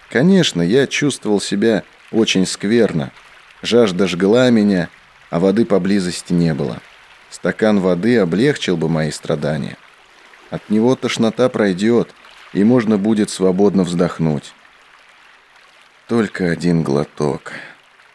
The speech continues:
Мое терпение закончилось, и я решил, что пора выходить. Ощупью пробираясь вдоль большой бочки, я обогнул ее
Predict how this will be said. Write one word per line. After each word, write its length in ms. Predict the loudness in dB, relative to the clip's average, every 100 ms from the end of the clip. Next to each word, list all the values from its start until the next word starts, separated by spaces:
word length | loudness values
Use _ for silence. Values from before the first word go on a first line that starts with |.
| _ -20 _ -20 _ -20 _ _ _ _ -6
Мое 240 | 0 0
терпение 580 | 0 -2 0 0 2 2
закончилось, 840 | 0 -2 -2 -2 -4 -8 -8 -14 -20 -10
и 80 | -2
я 160 | 2 2
решил, 480 | 2 0 0 0 -4 _ -20 -14
что 280 | -10 -8
пора 420 | -8 -8 -6 -2 -2
выходить. 460 | -4 -6 -8 -10 -16 -20 -20 -20 -20 -20 -20 -20 -14 0
Ощупью 580 | 2 2 -2 -2 -2
пробираясь 640 | 0 -2 0 2 4 2 -2
вдоль 280 | 0 0
большой 400 | 2 0 0 0 2
бочки, 520 | 0 0 -2 -4 -6 -10 -20 -20 -12 0
я 160 | 0
обогнул 640 | 0 0 0 0 2 2 2
ее 440 | 0 2 0